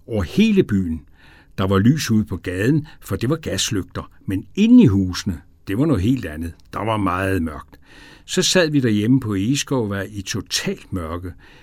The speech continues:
B O radioen med grammofonpladen His Master's Voice, altså den med foxterrien, der sad og kiggede ind i en enorm højttaler, var også død. Den folkekære Svend Petersen havde ellers i et interessant radioprogram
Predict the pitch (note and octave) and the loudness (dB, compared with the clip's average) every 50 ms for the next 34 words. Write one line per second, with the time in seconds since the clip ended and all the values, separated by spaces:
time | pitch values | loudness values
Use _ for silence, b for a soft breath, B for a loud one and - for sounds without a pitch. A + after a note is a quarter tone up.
0 | b b b E3+ F#3+ F#3 C#3 C3 D#3 C#3+ C3 C#3 B2+ A2+ G2 F#2+ - B2 G2 F#2 | b b b 4 6 8 8 8 6 4 2 -2 -2 -2 -4 -6 -6 -6 -4 -4
1 | F#2+ F2+ F2 F2 F2 - E2+ E2 E2 D2+ - - D#3 D3+ C#3+ C#3 - G2+ G#2+ G2 | -4 -4 -4 -6 -8 -8 -10 -10 -10 -10 -8 -6 -4 -2 -2 -4 -4 -4 -6 -6
2 | F2+ F2 E2+ - B B B B A2 G2 - - - F#2+ G#2 A2 - - - - | -6 -6 -8 -10 B B B B -4 -4 -2 -2 -2 -4 -4 -6 -6 -8 -8 -10
3 | - - F#2 F2+ G#2 B2 D3 C#3 - - - b b b - G#2 G2+ - - - | -10 -8 -6 -6 -4 -4 -4 -6 -6 -10 -12 b b b -6 -4 -4 -4 -4 -4
4 | - B2+ A#2 A2 G#2 F#2+ E2+ - - C#3+ D3+ C#3+ - - - D3+ C3+ A#2+ G#2+ G#2 | -4 -4 -6 -6 -6 -10 -10 -8 -6 -8 -6 -6 -6 -6 -2 -2 -2 -2 -2 -4
5 | F#2+ F2 B B B B B A#2 G2 - - C3+ A#2 A2+ A2+ - - - - C#3+ | -6 -8 B B B B B -6 -4 -4 -2 -4 -4 -6 -8 -10 -8 -4 -2 0
6 | C3+ - D3+ A#2+ A2 A2+ A#2+ A2+ G#2+ G2+ G2 F#2 F2+ E2+ F#2+ A2 B2 G#2+ G#2 D2 | 2 2 2 2 2 -2 -6 -6 -6 -4 -4 -4 -4 -4 -6 -6 -8 -8 -10 -10
7 | - B2+ F3+ F#3 - - D#3+ D3+ C3 A2 G#2 D#2+ - b b b b - C#3 - | -6 -6 -6 -4 -4 -4 -4 -2 -2 -4 -6 -8 -10 b b b b -10 -10 -8
8 | - - D#3+ F3+ - - - - G2+ F2+ E2 - - - b b b b b b | -8 -6 -4 -4 -2 -4 -4 -4 -6 -8 -8 -10 -16 -20 b b b b b b
9 | b b b - G#2 F#2+ F2+ - - F2 F#2+ B2+ B2 D3+ C#3 - - G#2+ G#2+ G2 | b b b -4 -4 -4 -4 -4 -4 -4 -2 -2 -2 -4 -6 -4 -4 -4 -4 -4
10 | F2 - - F#2+ F#2 F2 - - - F3+ - D#3+ C#3 - - A2 G2 F2+ B B | -4 -6 -6 -6 -8 -6 -4 -4 -4 -4 -4 -6 -8 -6 -4 -4 -4 -6 B B
11 | B B B A2+ A2 G2 G2+ B2+ D#3 D#3+ D#3 - - C3 A#2 G#2+ F#2+ G2+ F#2+ F#2 | B B B -6 -4 -4 -4 -4 -4 -6 -6 -4 -2 -2 -2 -2 -2 -2 -4 -4
12 | F#2+ - - F#2+ - - - F#3+ G3 - - - C3+ C#3+ - - - C3+ A#2 - | -6 -8 -8 -8 -6 -4 -2 -2 -4 -4 -8 -10 -10 -10 -10 -10 -8 -10 -8 -8
13 | A2 G2+ - - F#2+ - - | -10 -14 -12 -12 -12 -12 -12